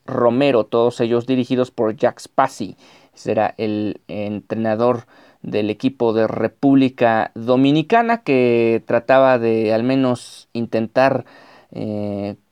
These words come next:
contrarrestar lo que había sido, eh,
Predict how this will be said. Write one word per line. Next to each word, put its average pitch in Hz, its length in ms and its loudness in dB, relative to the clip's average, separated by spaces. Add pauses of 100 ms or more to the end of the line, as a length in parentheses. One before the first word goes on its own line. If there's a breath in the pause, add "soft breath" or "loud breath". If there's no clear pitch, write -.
contrarrestar 127 800 2
lo 127 140 2
que 123 100 0
había 131 180 2
sido, 135 540 2 (360 soft breath)
eh, 98 800 -8